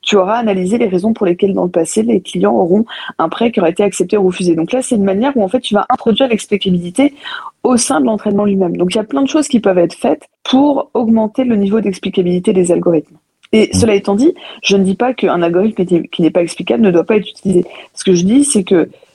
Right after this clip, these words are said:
Speaker 1: c'est pas blanc ou noir et qu'il y a des techniques aujourd'hui pour aller extraire même en partie la logique et ce qui permet déjà d'avancer de manière plus éclairée.
Speaker 2: J'ai une question plus personnelle. Qu'est-ce que tu as appris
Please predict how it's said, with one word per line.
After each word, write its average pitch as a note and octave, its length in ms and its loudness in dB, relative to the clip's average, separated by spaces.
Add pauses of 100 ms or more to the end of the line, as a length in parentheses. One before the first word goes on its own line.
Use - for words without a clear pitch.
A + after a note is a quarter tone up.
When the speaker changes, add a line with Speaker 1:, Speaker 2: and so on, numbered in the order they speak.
(160)
Speaker 1:
c'est F#3 180 0
pas A3+ 140 0
blanc G#3 220 0
ou F#3 60 0
noir E3+ 360 -2
et F#3 100 0
qu'il F#3+ 120 0
y F3+ 40 2
a - 20 0
des F3+ 120 -2
techniques A#3+ 400 -2
aujourd'hui F#3 320 0
pour E3 160 -4
aller F#3+ 120 4
extraire G#3+ 460 -2
même B3+ 260 4
en G#3+ 80 4
partie - 340 -6 (180)
la F3+ 160 2
logique E3+ 400 2 (240)
et E3+ 80 0
ce - 60 -4
qui - 120 -8
permet F3+ 280 0
déjà G3+ 260 2
d'avancer E3+ 480 -2
de G3 60 0
manière F3 260 0
plus F3 180 -2
éclairée. E3+ 340 -2 (140)
Speaker 2:
J'ai C3+ 180 0
une A3 80 2
question D3+ 380 0
plus - 240 -4
personnelle. A#2 540 0
Qu'est-ce - 180 -2
que A#3 80 0
tu A#2 220 0
as F2+ 100 0
appris G2 540 0